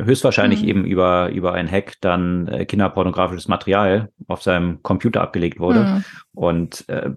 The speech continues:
Speaker 1: das sind
Speaker 2: Mhm.
Speaker 1: natürlich Kompromat, äh, nennt man das ja, äh, in
Speaker 2: Ja.
Speaker 1: Russland. Und, äh, das sind natürlich gängige Maßnahmen, die dort vom K G B oder jetzt im F S B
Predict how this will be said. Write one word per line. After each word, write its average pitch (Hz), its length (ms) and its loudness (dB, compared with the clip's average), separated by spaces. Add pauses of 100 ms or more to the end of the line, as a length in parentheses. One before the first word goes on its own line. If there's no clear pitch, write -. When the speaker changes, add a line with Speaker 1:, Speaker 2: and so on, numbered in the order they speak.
(120)
Speaker 1:
das - 320 -2
sind 113 120 4
Speaker 2:
Mhm. 104 60 0
Speaker 1:
natürlich 98 540 0
Kompromat, 104 840 0
äh, 110 280 2
nennt 107 220 0
man 113 120 0
das 107 160 0
ja, 107 680 0
äh, - 20 -8 (240)
in 101 440 2 (140)
Speaker 2:
Ja. 226 120 4
Speaker 1:
Russland. 113 520 -2
Und, 95 440 -4
äh, - 80 -6
das - 180 0
sind - 240 0 (320)
natürlich 101 260 0
gängige 92 320 2
Maßnahmen, 87 640 0
die 87 120 -4
dort 82 480 -2 (600)
vom 104 120 -4
K 95 140 0
G 87 140 2
B 87 460 2
oder 87 240 -2
jetzt - 180 -4
im 87 120 -6
F - 160 -4
S - 140 -10
B 98 260 2